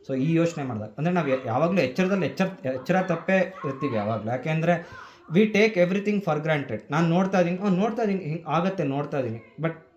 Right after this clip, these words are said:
ಸ್ವಲ್ಪ ಇಮ್ಯಾಜಿನ್ ಮಾಡ್ಕೊಳ್ಳಿ, ನಾವು ನೋಡೋದು ಎಷ್ಟು ಇಂಪಾರ್ಟೆಂಟ್ ಇದೆ, and ನಾವು ಕೇಳಿಸ್ಕೊಳ್ಳೋದು ಎಷ್ಟು, ಗ್ರಹಣ ಎಷ್ಟು ಇಂಪಾರ್ಟೆಂಟ್ ಇದೆ, and ನಮ್ ಮನಸ್ಸು ಶು-, ಶುದ್ಧ ಆಗೋದಕ್ಕೆ ಎಷ್ಟು ಪ್ರಯತ್ನ ಮಾಡ್ಬೇಕು ನಾವು, ನ-,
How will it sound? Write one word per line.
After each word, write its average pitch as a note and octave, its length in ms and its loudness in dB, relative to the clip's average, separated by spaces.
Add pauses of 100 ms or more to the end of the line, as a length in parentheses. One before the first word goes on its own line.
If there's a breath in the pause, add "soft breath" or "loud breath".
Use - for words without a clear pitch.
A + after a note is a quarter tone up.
ಸ್ವಲ್ಪ G#3+ 260 0
ಇಮ್ಯಾಜಿನ್ F#3+ 440 2
ಮಾಡ್ಕೊಳ್ಳಿ, D#3+ 380 -2
ನಾವು C3+ 220 -2
ನೋಡೋದು E3+ 480 2
ಎಷ್ಟು C3 300 -8
ಇಂಪಾರ್ಟೆಂಟ್ C#3+ 560 -6
ಇದೆ, A#2 360 -10 (440 loud breath)
and E3 200 0
ನಾವು D3+ 200 -4
ಕೇಳಿಸ್ಕೊಳ್ಳೋದು F3+ 640 2
ಎಷ್ಟು, C3+ 200 -6
ಗ್ರಹಣ C#3+ 320 -2
ಎಷ್ಟು D3 320 -4
ಇಂಪಾರ್ಟೆಂಟ್ B2+ 480 -4
ಇದೆ, A2+ 460 -10 (200)
and D#3+ 140 2
ನಮ್ E3 240 0
ಮನಸ್ಸು A3 540 -2
ಶು-, - 380 -14
ಶುದ್ಧ G3 220 0
ಆಗೋದಕ್ಕೆ A3 520 2
ಎಷ್ಟು G3 280 -2
ಪ್ರಯತ್ನ A3 340 2
ಮಾಡ್ಬೇಕು D#3 380 0
ನಾವು, G#2 400 -8
ನ-, C3 100 -8